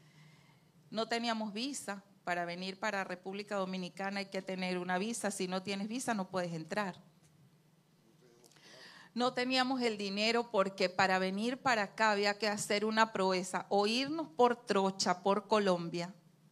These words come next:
y estaba el covid en su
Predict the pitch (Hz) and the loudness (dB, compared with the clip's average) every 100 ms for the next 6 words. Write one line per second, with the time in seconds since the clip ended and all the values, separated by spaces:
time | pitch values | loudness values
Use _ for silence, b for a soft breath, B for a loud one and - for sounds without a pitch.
0 | _ - 190 185 - 196 208 220 - 233 | _ -2 -2 0 4 4 4 0 8 10
1 | 233 254 269 B B B B B - 208 | 10 6 -2 B B B B B 0 2
2 | 196 - 226 208 202 196 196 | 4 4 4 4 2 2 -2